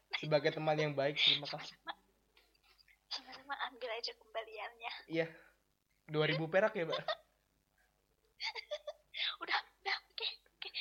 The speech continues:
Speaker 2: Ini
Speaker 1: Lanjut, lanjut, lanjut.
Speaker 2: mungkin podcast buat sesi gue ini kayak panjang banget.
Speaker 1: Oh, nggak apa-apa.
Speaker 2: Uh,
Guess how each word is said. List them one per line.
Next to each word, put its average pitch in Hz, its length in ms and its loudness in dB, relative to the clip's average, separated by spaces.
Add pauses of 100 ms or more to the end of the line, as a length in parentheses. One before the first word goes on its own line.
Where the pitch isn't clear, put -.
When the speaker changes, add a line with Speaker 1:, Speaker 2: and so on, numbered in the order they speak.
(180)
Speaker 2:
Ini - 120 -4
Speaker 1:
Lanjut, 156 320 4
lanjut, 139 360 -2
lanjut. 143 80 -6 (160)
Speaker 2:
mungkin 339 120 0 (280)
podcast - 560 0
buat 233 240 -2
sesi 262 240 -4
gue 247 320 -2
ini 330 240 -10
kayak 311 160 -2
panjang 302 360 0
banget. 285 280 -4 (560)
Speaker 1:
Oh, 233 80 0
nggak 185 160 8
apa-apa. 302 640 6 (1400)
Speaker 2:
Uh, - 260 -2